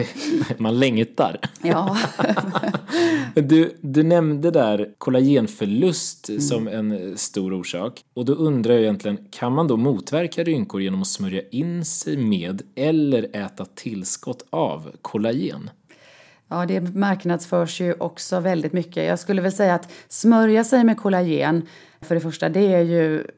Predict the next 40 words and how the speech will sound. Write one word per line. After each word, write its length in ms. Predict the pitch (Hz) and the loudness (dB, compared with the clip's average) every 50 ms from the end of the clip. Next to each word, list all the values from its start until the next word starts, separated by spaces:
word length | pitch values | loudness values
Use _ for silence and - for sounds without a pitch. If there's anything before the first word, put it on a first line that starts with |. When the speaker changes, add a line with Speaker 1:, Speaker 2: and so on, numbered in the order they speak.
| _ _ - | _ _ -14
Speaker 1:
så 220 | - - - 170 | -12 -8 -8 -8
pass 400 | - - 165 156 - - - - - | -4 -4 -4 -2 -4 -6 -8 -10 -10
stora 360 | - - - 220 185 175 175 | -8 -4 -4 -2 -2 0 0
molekyler 720 | 175 170 170 170 170 - 170 151 147 - 156 165 180 202 208 190 - - - | 0 0 -2 -2 -4 -4 -4 -2 0 2 2 2 0 -2 -4 -8 -12 -14 -12
så 120 | - - 175 | -8 -6 -2
att 80 | 170 | -2
jag 80 | 180 180 | 0 0
har 160 | 180 175 175 | 0 0 0
väldigt 240 | 170 175 170 170 165 | 2 0 0 0 -2
svårt 200 | - 165 160 - | -4 -8 -8 -6
att 60 | 156 | -6
se 120 | - 165 | -6 -4
hur 120 | 160 170 165 | -4 -2 -2
de 160 | 156 156 156 | -2 -2 -4
skulle 260 | 151 - - 160 156 | -4 -6 -6 -6 -6
komma 280 | 147 - 160 151 156 151 - | -4 -4 -4 -4 -4 -4 -2
in 340 | - 165 156 175 180 190 180 | 0 2 2 2 2 0 2
i 80 | 165 165 | 2 2
huden 400 | 170 160 151 147 139 156 160 165 | 2 2 0 -2 -4 -2 0 2
och 60 | 165 | 2
göra 200 | 170 165 160 156 | 2 2 2 2
någon 120 | 156 160 | 0 0
större 260 | 160 165 - 156 156 151 | -2 -2 -4 -2 0 0
nytta. 500 | 160 160 165 - - - 156 170 190 196 - _ _ _ _ _ _ _ _ _ _ | 0 -2 -2 -6 -6 -6 -4 -4 -6 -8 -12 _ _ _ _ _ _ _ _ _ _
Äta 400 | - 196 190 175 165 - - 175 | 4 4 4 4 2 0 -2 -4
kollagen. 920 | - - 180 180 175 175 170 180 180 170 160 160 165 165 170 170 170 170 - _ _ _ _ - - _ _ _ _ - - - _ _ _ _ _ _ _ _ - | 0 2 2 4 4 4 2 2 0 0 0 2 2 2 2 0 -2 -4 -10 _ _ _ _ -20 -20 _ _ _ _ -20 -20 -20 _ _ _ _ _ _ _ _ -10
Ja, 200 | - - - - - - 202 | -10 -8 -8 -10 -12 -10 -6
alltså, 200 | - 185 - 196 | -4 -4 -2 0
jag 100 | 196 180 | 0 2
har 120 | 180 190 202 | 2 2 2
inte 140 | 190 196 | 2 2
sett 240 | 185 - 196 190 196 | 0 0 0 -2 0
några 200 | - 185 180 175 | 0 0 2 2
övertygande 680 | 180 180 170 160 165 165 - 170 156 151 165 165 165 | 4 4 2 2 0 -2 -2 -2 -2 0 0 -2 -2
studier 440 | 170 - - 180 165 160 156 156 170 | -2 -2 -2 -2 -2 0 -2 -2 -4
på 100 | 170 170 | -4 -4
att 80 | 175 - | -4 -4
det 80 | 170 | -4
skulle 260 | 165 165 - 175 170 170 | -4 -2 -2 -2 -2 0
ha, 340 | 170 175 165 165 156 160 | 0 2 0 0 -2 -4